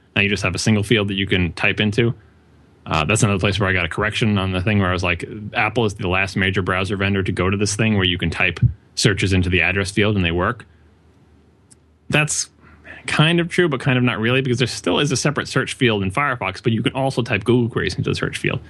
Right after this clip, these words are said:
And in, even in the Safari five address bar, you could type in something that was not a host name and then arrow down to "please do, run the search in Google," and you would be fine. But I,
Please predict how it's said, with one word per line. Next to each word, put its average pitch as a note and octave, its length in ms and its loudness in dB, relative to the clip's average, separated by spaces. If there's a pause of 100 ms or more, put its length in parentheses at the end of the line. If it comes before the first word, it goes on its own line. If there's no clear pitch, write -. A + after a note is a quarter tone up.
(260)
And D3+ 320 2
in, C3 280 0
even D#3 220 2
in B2 120 2
the A2+ 100 2
Safari A#2+ 380 0
five G3+ 360 -2
address G#2 360 -4
bar, F#2 340 -4 (380)
you C#3+ 160 4
could C3+ 160 0
type D3 260 0
in C3+ 120 2
something B2 260 -2
that G#2 80 -2
was G#2 100 0
not A#2+ 160 2
a F#2+ 60 -2
host C#3+ 200 -2
name F#2+ 220 0
and G2 100 0
then G#2 200 0
arrow A#2+ 280 0
down A#2 400 0
to F#2+ 200 -4
"please G#2 320 2
do, A2+ 160 2
run G#2+ 200 2
the G2+ 80 2
search G#2 280 -2
in F2+ 100 2
Google," A2 280 2
and F2 120 0
you F2+ 60 0
would E2 80 -4
be F2 100 -2
fine. C#2+ 340 -4
But F#2 160 0 (440)
I, - 100 -4